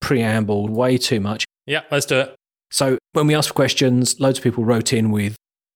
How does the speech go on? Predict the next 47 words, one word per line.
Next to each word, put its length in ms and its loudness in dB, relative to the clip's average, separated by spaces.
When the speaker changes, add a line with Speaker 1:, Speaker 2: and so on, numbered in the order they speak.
Speaker 1:
some 260 -2
sort 180 -4
of 40 -12
common 340 0
themes. 340 -4
So 160 -2
we're 60 -2
touching 280 -4
some 120 -4
of 60 -2
those 140 -6
first. 520 0
And 240 -2
Martin 340 0
Isles 380 -2
on 320 -2
Twitter 460 -2
wrote 340 -2
in 280 -4
and 100 -6
says, 160 -4
"I 40 -10
see 180 -2
lots 280 0
of 120 -2
rollout 500 -2
of 100 -2
five 220 -2
G 180 -2
going 260 -2
on, 160 0
but 80 -8
there's 120 -4
still 140 0
lots 180 -4
of 100 -8
populated 480 -2
areas 340 -4
where 100 -6
I 40 -6
can't 300 -6
get 180 -10
any 100 -12
data 260 -8
coverage 320 -10
at 160 -4
all, 200 -6